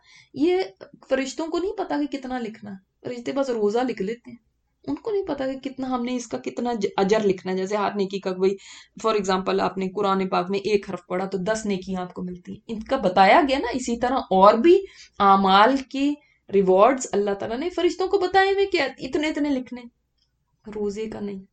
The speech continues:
क्योंकि वो अल्लाह ने देना है, वो इतनी बड़ी चीज है।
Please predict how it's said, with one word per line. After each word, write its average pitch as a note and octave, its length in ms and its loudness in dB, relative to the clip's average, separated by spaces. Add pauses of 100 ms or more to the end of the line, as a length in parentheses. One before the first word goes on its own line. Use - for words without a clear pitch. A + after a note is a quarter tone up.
(920)
क्योंकि - 180 -10
वो - 220 -8
अल्लाह G#3+ 340 -6
ने A#3 140 -2
देना G3 280 -4
है, G3 180 -14
वो - 120 -10
इतनी D4+ 400 2
बड़ी A3+ 400 6
चीज G#3 360 -6
है। A3+ 220 -16